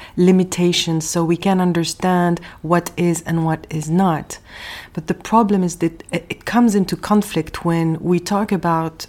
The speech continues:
humanity, that is us, and we don't have any limitations. We are fully resourceful.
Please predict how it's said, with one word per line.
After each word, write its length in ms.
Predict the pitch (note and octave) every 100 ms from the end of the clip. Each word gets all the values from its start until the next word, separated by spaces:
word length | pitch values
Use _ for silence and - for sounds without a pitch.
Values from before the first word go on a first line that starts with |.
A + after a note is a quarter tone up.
| -
humanity, 920 | D#3+ E3+ D3+ E3 G3 F#3+ G#3 A#3+ C#4 - - -
that 220 | F3 E3+
is 520 | D#3+ D#3+ D#3 - - - - -
us, 460 | D#3+ A3 - - - - - -
and 400 | F#3 F#3 F#3 F3+ -
we 160 | G3
don't 200 | G#3 A#3+
have 320 | A#3 G#3+ F3+
any 520 | E3 E3 E3 D#3 D3+ - - -
limitations. 1000 | F#3 F#3+ D#3+ - F#3 G3+ - C#3+ C#3+ -
We 180 | E3 F3+
are 360 | F3 E3 D#3 - - - - - -
fully 340 | - - B3 G3
resourceful. 840 | D#3+ - C#3 C#3+ - C#3+ C#3 C#3+